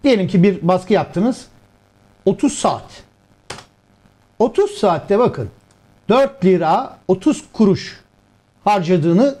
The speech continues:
gösteriyor. Yani bunu fiyatlandırmada da kullanabilirsiniz. Bir ileriki video-, videolarda da fiyatlandırmayı da göstereceğim. Yani fiyatlandırma nasıl yapılır? Ama bu tablo sizin çok işinize yarayacak. Yani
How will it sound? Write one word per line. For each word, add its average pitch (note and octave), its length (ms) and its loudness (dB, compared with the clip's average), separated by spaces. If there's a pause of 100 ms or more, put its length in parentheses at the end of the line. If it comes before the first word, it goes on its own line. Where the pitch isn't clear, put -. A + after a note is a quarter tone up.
gösteriyor. C#3 540 -2
Yani D3 280 -2 (300)
bunu C#4 120 0
fiyatlandırmada A3+ 800 0
da C4 140 0
kullanabilirsiniz. F3 760 0
Bir A#3+ 160 4 (760)
ileriki A3+ 420 2
video-, F#3 300 2 (100)
videolarda E3+ 580 2
da D#4 140 0 (380)
fiyatlandırmayı G3 720 0
da F3 60 2
göstereceğim. C3+ 520 -4
Yani C3+ 200 0
fiyatlandırma D#3 680 -2
nasıl D3 260 -4
yapılır? G#3+ 360 -4 (720)
Ama C4+ 220 0
bu - 200 -6
tablo C#4 600 -2
sizin B3 360 2
çok - 340 -4
işinize F3 400 0
yarayacak. C#3+ 480 0 (360)
Yani A#3+ 420 0